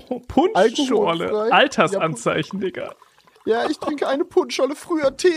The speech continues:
Speaker 2: war früher, Leute. Ihr wisst Bescheid. Heute ist Winterpunsch, ja. Oh, nee, der Winterpunsch tatsächlich beste. Also wir haben ja früher auch immer Top drei Getränke und sowas noch, äh, gehabt. Und das sparen wir uns
Speaker 1: Mhm.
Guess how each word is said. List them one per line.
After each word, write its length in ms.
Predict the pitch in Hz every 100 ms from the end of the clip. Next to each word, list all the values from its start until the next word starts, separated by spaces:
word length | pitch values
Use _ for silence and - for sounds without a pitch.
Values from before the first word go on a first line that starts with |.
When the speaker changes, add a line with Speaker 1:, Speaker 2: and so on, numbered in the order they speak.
| 339
Speaker 2:
war 180 | 339 370
früher, 500 | - 381 294 269 262
Leute. 380 | 262 254 294 330 302
Ihr 80 | 302
wisst 220 | 294 320 -
Bescheid. 640 | 381 415 254 247 277 294
Heute 360 | 359 269 294 349 247 320
ist 200 | 359 - - 320 311 - - -
Winterpunsch, 1080 | 233 370 392 - 370 - 311 277 392 392 -
ja. 280 | 214 214 226 - - -
Oh, 160 | 147 151
nee, 160 | 160
der 300 | 165 170 156
Winterpunsch 600 | 180 131 202 - 196 190 - 175
tatsächlich 540 | 180 196 190 196 -
beste. 300 | 202 196 202
Also 200 | 170 156
wir 80 | 160
haben 320 | 180 185 160
ja 120 | 165
früher 280 | 151 196 196
auch 160 | 170 180
immer 200 | 170 165
Top 220 | 196 -
drei 220 | 175 165
Getränke 480 | 165 - 196 220 202
und 160 | 202
sowas 360 | 190 196 196 196
noch, 220 | 202 196
äh, 300 | 180 190 190
gehabt. 320 | 185 190 190
Und 240 | 185 175 156
das 120 | 143
sparen 300 | - 139 156
wir 60 | 156
uns 100 |
Speaker 1:
Mhm. 80 | 143